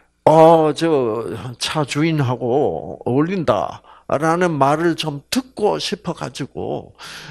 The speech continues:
좀 운동선수처럼 보이게 지금 하려면 어떻게 하면 될까 하고 고심하다가 선글라스다. 음, 선글라스를 이제, 에, 에,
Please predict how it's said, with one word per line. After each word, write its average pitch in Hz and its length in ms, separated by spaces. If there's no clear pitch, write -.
좀 156 340
운동선수처럼 196 1900
보이게 170 1160
지금 139 380
하려면 165 1160
어떻게 - 300
하면 262 240
될까 - 420
하고 180 280
고심하다가 131 1040
선글라스다. 143 1160
음, 110 160
선글라스를 185 1300
이제, 117 540
에, 95 60
에, 95 260